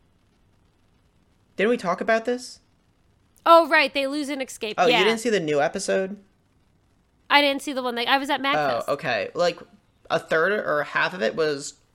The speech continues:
Speaker 1: like, recap, so.
Speaker 2: Ew.
Speaker 1: But then half of it was, like, kinda new stuff, but a lot of it was recap. So don't sweat it.
Speaker 2: Okay.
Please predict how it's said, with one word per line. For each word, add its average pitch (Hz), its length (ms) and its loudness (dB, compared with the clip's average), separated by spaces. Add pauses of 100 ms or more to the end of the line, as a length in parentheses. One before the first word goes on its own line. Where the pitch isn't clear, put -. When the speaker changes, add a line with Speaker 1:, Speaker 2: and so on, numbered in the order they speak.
(260)
Speaker 1:
like, 113 400 -6 (260)
recap, 127 540 -6
so. 113 360 -4 (1600)
Speaker 2:
Ew. 269 200 0
Speaker 1:
But 277 80 2
then - 200 2
half 131 240 -2
of 151 120 -10
it 127 120 -4
was, 131 280 -6
like, 123 180 -4
kinda 131 300 -8
new 143 140 -6
stuff, 156 340 -4
but 131 100 -2
a 117 60 -6
lot 107 140 -4
of 85 80 -10
it 104 100 -4
was 104 120 -8
recap. - 360 -6 (320)
So 131 240 -2 (180)
don't 110 220 -4
sweat 131 240 -4
it. - 160 -8 (360)
Speaker 2:
Okay. 185 440 -12